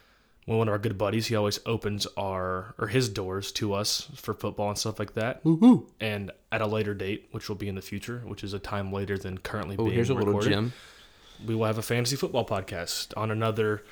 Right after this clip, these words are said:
Speaker 1: thing, but that's a whole new thing. That's just planting seeds for you guys to know. So, and he will be involved. So you will get to know Chad if you follow us to our other endeavor. But we watched the Super Bowl, which therefore we watched the T V, which therefore includes commercials, which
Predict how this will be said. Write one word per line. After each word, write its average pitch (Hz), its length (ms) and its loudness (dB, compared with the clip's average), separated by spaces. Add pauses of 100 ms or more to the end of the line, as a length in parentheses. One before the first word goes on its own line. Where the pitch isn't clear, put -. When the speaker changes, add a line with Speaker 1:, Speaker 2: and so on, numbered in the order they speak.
(240)
Speaker 1:
thing, 120 260 -2
but 113 120 2
that's 123 160 4
a 107 40 4
whole 131 140 6
new 156 100 10
thing. 113 220 2
That's 98 160 -4
just - 220 -8
planting 117 260 0
seeds 104 480 -4
for - 160 -8
you 104 100 -4
guys 95 340 -4
to 101 60 -4
know. - 200 -6
So, - 220 -6
and 101 100 -8
he 113 100 0
will 110 80 2
be 107 120 0
involved. 98 340 -2
So 104 100 -2
you 117 140 4
will 123 100 6
get 120 120 2
to 110 60 -6
know 110 140 -2
Chad 104 540 -2 (160)
if 113 160 -6
you 110 80 -2
follow 107 340 2
us 101 220 -2
to 104 180 -2
our 92 140 -2
other 95 160 -2
endeavor. 87 400 -8 (580)
But 156 460 2
we 117 80 -4
watched 110 240 0
the 131 40 -2
Super 113 260 -2
Bowl, 104 440 0
which - 380 -6
therefore 104 400 -4
we 113 100 -2
watched 107 440 -2 (600)
the 113 80 -8
T 127 220 2
V, 113 360 0
which - 380 -6
therefore 107 480 -2
includes 107 460 -4
commercials, 113 640 0
which 98 260 -6